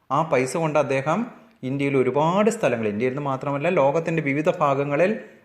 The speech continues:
ആർക്കൊക്കെയാണോ കുടിവെള്ളമില്ലാത്തത്, സമുദ്രജലം ശുദ്ധീകരിച്ചും ഓടയിലെ വെള്ളം ശുദ്ധീകരിച്ചും കറണ്ട്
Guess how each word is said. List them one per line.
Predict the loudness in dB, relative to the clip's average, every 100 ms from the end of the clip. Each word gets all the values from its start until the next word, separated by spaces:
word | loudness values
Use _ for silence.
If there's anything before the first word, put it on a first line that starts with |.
| _
ആർക്കൊക്കെയാണോ | -2 0 -2 -2 -2 -2 -4 -4
കുടിവെള്ളമില്ലാത്തത്, | -2 2 2 2 0 0 0 2 2 2 0 -8 -20 _
സമുദ്രജലം | -4 -2 0 2 2 2 0
ശുദ്ധീകരിച്ചും | -2 -6 0 2 2 0 0 -2 -2 -6 -18 _ _ 0
ഓടയിലെ | 4 4 4 4
വെള്ളം | 4 4 2
ശുദ്ധീകരിച്ചും | 0 -6 0 2 2 0 0 -2 -2 -8 -20 -20 _ _ _ 0
കറണ്ട് | 2 2 2 0